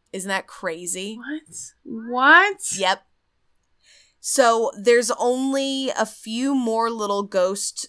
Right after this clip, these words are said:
Speaker 1: stories associated with the brothel that I'm gonna tell. But one of the other ghosts that you'll find if you research this that pops up is a woman named Eleanor Knott.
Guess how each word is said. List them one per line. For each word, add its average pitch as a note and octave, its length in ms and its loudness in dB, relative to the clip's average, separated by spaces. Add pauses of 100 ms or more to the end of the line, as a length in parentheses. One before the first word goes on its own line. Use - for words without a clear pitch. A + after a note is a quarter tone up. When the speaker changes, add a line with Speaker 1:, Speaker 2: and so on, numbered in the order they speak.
(140)
Speaker 1:
stories G#3 880 -4
associated F#3+ 920 -4
with F#3 200 -8
the F#3+ 80 -12
brothel F3 500 -2
that F3 120 -4
I'm F3 120 -4
gonna F3+ 160 -4
tell. F3+ 480 -2 (420)
But G#3 140 -2
one G#3+ 240 -2
of A#3 80 -6
the A#3+ 180 -4
other G#3 240 0
ghosts G3 440 -2
that F#3+ 140 -8
you'll G3 200 -4
find F3+ 440 -4
if F3+ 120 -12
you F3+ 140 -14
research F3+ 560 -8
this F3+ 200 -6
that - 180 -10
pops F3+ 340 0
up F#3 260 0 (300)
is G#3 180 -2
a G#3 80 2
woman A3+ 440 -2
named G3 460 -4
Eleanor B3 540 0
Knott. F#3 680 0